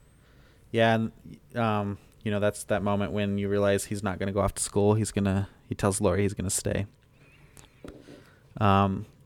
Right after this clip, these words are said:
and then Milner is talking with, uh, with Toad, and he's like, you know, "He had me beat. He was just about to, to pass me and had that blowout."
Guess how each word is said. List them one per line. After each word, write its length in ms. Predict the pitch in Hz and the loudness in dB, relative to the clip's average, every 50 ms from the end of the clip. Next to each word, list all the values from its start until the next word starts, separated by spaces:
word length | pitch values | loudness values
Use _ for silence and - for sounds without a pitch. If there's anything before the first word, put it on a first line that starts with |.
| _ - - _ _ - - | _ -20 -20 _ _ -2 2
and 140 | 120 120 120 | 4 6 6
then 120 | 113 120 | 8 8
Milner 360 | 117 117 117 120 123 120 117 113 | 8 8 8 8 8 8 8 8
is 160 | 107 - - | 8 6 4
talking 540 | - - 110 110 - - 107 107 104 101 101 - - - - _ _ _ _ _ _ - - _ _ - - | 4 6 6 6 6 2 0 -2 -2 -4 -6 -10 -18 -20 -20 _ _ _ _ _ _ -20 -20 _ _ -6 0
with, 340 | 123 117 110 107 - - - | 4 6 6 6 4 4 4
uh, 240 | 107 104 101 104 - | 6 6 6 6 4
with 200 | - 110 107 - | 4 0 -2 0
Toad, 340 | - - 107 101 107 113 113 | 0 2 4 6 6 6 6
and 160 | 110 104 104 | 4 2 2
he's 140 | 107 110 101 - | -2 -2 -2 -2
like, 180 | 104 - - - - - - _ - - _ _ - - - - - _ _ _ _ _ _ _ | -4 -4 -6 -12 -20 -20 -20 _ -20 -20 _ _ -20 -20 -20 -20 -20 _ _ _ _ _ _ _
you 80 | - - | -8 -6
know, 100 | 101 98 - - - - 113 | -6 -6 -6 -10 -16 -12 -2
"He 120 | 110 110 | 2 4
had 240 | 107 110 110 110 107 | 8 8 8 8 8
me 80 | 117 113 | 6 4
beat. 380 | 98 107 117 123 123 - - - - - - - _ _ - - _ | 6 6 6 6 6 4 0 -8 -20 -20 -20 -20 _ _ -20 -18 _
He 200 | - 113 113 113 | -6 -2 0 2
was 220 | 107 110 107 104 101 | 2 2 2 0 0
just 220 | - 107 - - | 0 -2 0 4
about 220 | 107 110 107 107 | 4 4 4 4
to, 420 | - - 107 98 101 101 98 - - - | 4 2 4 6 6 4 4 2 0 -6
to 120 | - - | -12 -8
pass 360 | - - 107 101 104 - - | 0 2 2 4 4 2 -2
me 220 | - 101 98 98 98 | -2 -2 -2 -2 -2
and 180 | 101 98 98 | -2 -2 -4
had 300 | 101 104 104 101 101 98 98 | -4 -2 0 0 0 2 0
that 160 | - - - | -2 -2 0
blowout." 480 | - 104 101 98 92 98 98 - - | 2 4 6 6 6 4 2 0 -6